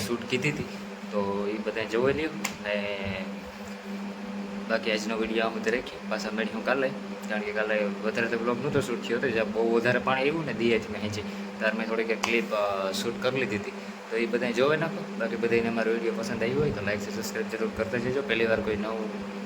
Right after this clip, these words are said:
ચેનલ આપણું જોતું હોય તો વીડિયો ગમે તો સબસ્ક્રાઇબ જરૂર કરતા જજો. બાકી મળીએ હું કાલે, તો બધાને જય શ્રી રામ, સીતારામ ને જય માતાજી ને બાય બાય.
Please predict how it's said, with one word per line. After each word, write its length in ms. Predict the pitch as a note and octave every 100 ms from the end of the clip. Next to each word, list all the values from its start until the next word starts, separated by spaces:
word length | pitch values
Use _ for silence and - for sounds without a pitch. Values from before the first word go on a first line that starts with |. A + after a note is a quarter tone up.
| -
ચેનલ 400 | A#2 A#2 A2 A2
આપણું 220 | G#2 G#2+
જોતું 260 | A2 B2+ A#2+
હોય 100 | G2+ G2+ - G2 G2+ G2+
તો 320 | G#2+ G#2 G2+ G2+
વીડિયો 260 | A2 A2
ગમે 240 | A2 A2+ G#2
તો 100 | G2
સબસ્ક્રાઇબ 380 | G2+ G2+ A2
જરૂર 260 | G2+ A2+ A2
કરતા 220 | A2 G#2
જજો. 240 | A#2+ B2 B2+
બાકી 260 | A2 G#2
મળીએ 240 | G#2 A2 G#2+
હું 140 | G2+
કાલે, 280 | A2 A#2+ B2
તો 100 | G#2+
બધાને 320 | G2+ G#2 G2+
જય 120 | G#2
શ્રી 140 | G#2+ G#2+
રામ, 180 | A#2 -
સીતારામ 360 | A2+ G#2+ A2 G#2
ને 60 |
જય 140 | G2 A2
માતાજી 360 | A2+ A#2 A2
ને 60 | G2+
બાય 120 | G2
બાય. 140 | F#2+